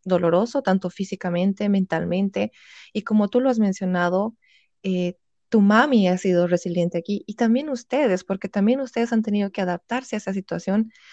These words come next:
pero han podido salir con valor y lo han hecho con paciencia, porque yo creo que la motivación era de ayudar a un ser amado, en este caso tu mami, y tu mami también por salir adelante, y yo me imagino por ustedes, porque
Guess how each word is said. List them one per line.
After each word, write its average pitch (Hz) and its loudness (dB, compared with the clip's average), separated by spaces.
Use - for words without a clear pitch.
pero 240 2
han 285 0
podido 240 2
salir 214 -2
con 208 2
valor 202 2
y 208 -4
lo 214 4
han 220 6
hecho 226 0
con 180 -6
paciencia, 220 0
porque 220 0
yo 240 4
creo 269 2
que 262 0
la 214 2
motivación 190 0
era 233 2
de 196 0
ayudar 196 -2
a 214 2
un 208 4
ser 202 0
amado, 185 0
en 196 2
este 196 0
caso 196 -2
tu 190 -4
mami, 214 2
y 196 -2
tu 214 0
mami 220 2
también 240 2
por 240 -4
salir 226 0
adelante, 233 0
y 220 0
yo 202 0
me 226 4
imagino 233 0
por 202 -2
ustedes, 208 -2
porque 190 -4